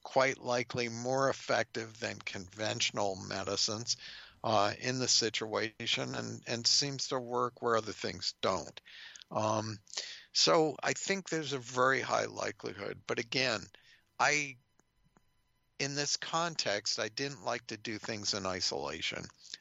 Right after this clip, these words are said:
Uh, every patient was reminded of the lifestyle factors that we discussed earlier, and I think they should all be done at once. Uh, if someone's a, a lot better down the road and wants to taper off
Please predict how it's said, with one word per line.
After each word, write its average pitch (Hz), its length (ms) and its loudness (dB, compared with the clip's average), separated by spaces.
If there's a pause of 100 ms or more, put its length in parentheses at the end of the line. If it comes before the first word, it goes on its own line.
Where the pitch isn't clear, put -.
Uh, 101 280 4 (180)
every 143 380 2
patient 110 580 -4 (480)
was 127 200 2
reminded 117 640 0
of 101 140 -2
the 104 100 -2
lifestyle 107 580 2
factors 92 600 -2
that 95 200 0
we 107 120 -8
discussed - 640 2
earlier, 110 680 0 (560)
and 170 600 2
I 131 140 2
think 165 240 -4
they 156 80 -4
should 156 180 0
all 156 140 2
be 151 120 -4
done 139 200 -2
at - 160 -6
once. - 540 0 (720)
Uh, 107 260 2 (160)
if - 140 -2
someone's 143 640 2
a, 117 140 2 (280)
a 113 60 4
lot 123 360 2
better 135 300 0
down 127 240 -2
the 120 100 -6
road 120 440 0
and 123 180 -4
wants 113 340 4
to 101 100 -4 (100)
taper 110 500 2
off 120 380 4